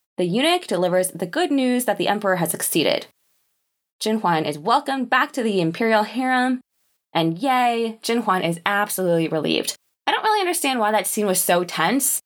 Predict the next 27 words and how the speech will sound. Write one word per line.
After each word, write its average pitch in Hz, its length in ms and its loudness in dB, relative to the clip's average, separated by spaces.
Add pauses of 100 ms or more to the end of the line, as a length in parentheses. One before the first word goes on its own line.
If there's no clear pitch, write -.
(100)
Like, 190 240 -2
I 208 80 2
don't 320 100 0
really 277 320 0 (300)
fully 330 260 2
understand 339 460 0
why 190 80 4
she 175 120 -2
needed 262 240 -2
that 247 180 -2
dagger. 247 440 2
Like, 165 460 0
I - 60 -10 (580)
think 208 120 0
they're 196 100 0
just 208 160 -4
adding 196 300 2
a 180 80 0
little 247 220 0
bit 254 100 0
of 220 80 -4
drama 202 240 0
to 220 80 -6
the, 170 240 2 (340)
to - 80 -2
the 180 100 4
show, 175 560 -2